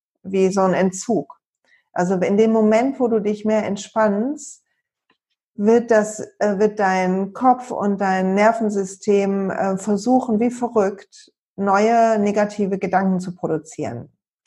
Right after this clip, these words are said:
Einmal, weil es dein Muster ist, deine Angewohnheit und wir nicht alle Angewohnheiten mit einem Schlag, also die meisten von uns nicht einfach so ablegen können, aber auch, weil es was Chemisches ist. Also wir, wir gewöhnen uns an den Cocktail aus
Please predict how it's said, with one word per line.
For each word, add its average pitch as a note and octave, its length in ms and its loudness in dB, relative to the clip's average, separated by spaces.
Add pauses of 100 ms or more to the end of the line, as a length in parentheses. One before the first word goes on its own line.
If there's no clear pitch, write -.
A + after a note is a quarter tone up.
Einmal, D#4 300 4
weil F#3+ 100 4
es F#3+ 100 -6
dein F3+ 160 -2
Muster G3+ 380 0
ist, B3 220 2
deine F#3 160 0
Angewohnheit A3 800 0
und F#3 180 -4
wir G3+ 80 0
nicht G#3 240 0
alle A3 220 2
Angewohnheiten G3 800 0
mit F#3 120 -4 (220)
einem G#3+ 140 4
Schlag, G#3+ 260 -4
also F3+ 160 -4
die F#3+ 80 2
meisten F#3+ 460 2
von F3 180 -6
uns F#3 220 -2
nicht G3 200 -4
einfach F#3+ 300 -4
so G3 260 2 (300)
ablegen B3+ 480 -4
können, C4 200 -4
aber - 260 0
auch, C#4+ 160 0
weil E4 100 4
es D4+ 160 -4
was G#3+ 340 0
Chemisches G3 520 -2
ist. B3+ 200 -2
Also G#3 280 0
wir, G3+ 160 0 (120)
wir F#3 180 -4
gewöhnen G3 520 -2
uns D4+ 380 -8
an G3 160 -8
den F3+ 100 -6
Cocktail A#3 420 -8
aus F#3+ 280 -2